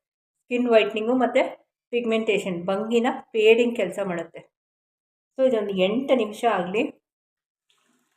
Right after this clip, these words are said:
ಆಮೇಲೆ ನಾನು ನಿಮ್ಮ ಜೊತೆ ಸಿಗ್ತೀನಿ. ನೆಕ್ಸ್ಟು ಹರಳೆಣ್ಣೆಲಿ ಯಾವ ರೀತಿ ಕೂದಲಿಗೆ ನಾವು ಆಯಿಲ್ ಮಾಡಬೇಕು, ಮತ್ತು ಆ ಆಯಿಲಿಂಗ್ ಮಾಡೋದ್ರಿಂದ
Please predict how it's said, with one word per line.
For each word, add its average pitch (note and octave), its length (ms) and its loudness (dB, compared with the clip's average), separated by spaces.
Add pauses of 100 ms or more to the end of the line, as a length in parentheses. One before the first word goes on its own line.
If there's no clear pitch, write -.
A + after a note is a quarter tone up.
(380)
ಆಮೇಲೆ G#3+ 280 2
ನಾನು F#3+ 180 2
ನಿಮ್ಮ F3+ 160 -2
ಜೊತೆ F#3+ 160 -6
ಸಿಗ್ತೀನಿ. G3 460 -6
ನೆಕ್ಸ್ಟು G#3+ 340 -4
ಹರಳೆಣ್ಣೆಲಿ A3+ 580 2
ಯಾವ G3 200 4
ರೀತಿ A#3 280 -2
ಕೂದಲಿಗೆ B3+ 440 2
ನಾವು F#3+ 260 -2
ಆಯಿಲ್ G#3+ 320 2
ಮಾಡಬೇಕು, F#3+ 520 -2 (600)
ಮತ್ತು A#3 220 4 (100)
ಆ A3 180 4
ಆಯಿಲಿಂಗ್ B3+ 480 6
ಮಾಡೋದ್ರಿಂದ G3+ 500 2